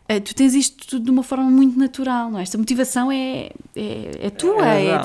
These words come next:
Speaker 1: tipo, é bué,
Speaker 2: Existe.
Speaker 1: é bué teu. Yeah.
Speaker 2: Eu, eu não creio que seja motivação, apesar de perceber perfeitamente aquilo que tu estás a dizer. Ah, ah, eu acho que o, que as pessoas acham, e erradamente,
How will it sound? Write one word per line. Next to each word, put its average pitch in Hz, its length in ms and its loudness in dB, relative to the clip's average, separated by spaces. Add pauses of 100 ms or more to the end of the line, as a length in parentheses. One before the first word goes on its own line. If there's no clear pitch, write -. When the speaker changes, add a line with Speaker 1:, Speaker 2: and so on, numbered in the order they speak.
Speaker 1:
tipo, - 120 -8 (360)
é 214 120 -8
bué, 233 420 -4
Speaker 2:
Existe. 151 300 0
Speaker 1:
é 240 40 -4
bué 277 120 2
teu. 285 460 -2 (440)
Yeah. 208 400 -6 (680)
Speaker 2:
Eu, 185 160 2
eu 185 160 -2
não 196 120 0
creio 196 200 -2
que 196 100 -8
seja 185 240 0
motivação, 170 460 -6
apesar 135 220 -4
de - 80 -6
perceber - 300 -4
perfeitamente 151 440 -4
aquilo 147 140 -6
que 151 60 -14
tu 156 60 -6
estás 135 240 -6
a 131 40 -10
dizer. 120 340 -12 (460)
Ah, 135 240 -6 (160)
ah, 139 340 -6 (160)
eu 151 180 -2
acho 156 340 -4 (140)
que - 120 -10
o, 151 380 -6
que - 100 -6
as 139 60 -4
pessoas 170 280 0
acham, 165 360 -4 (160)
e 147 260 -2
erradamente, 139 720 -6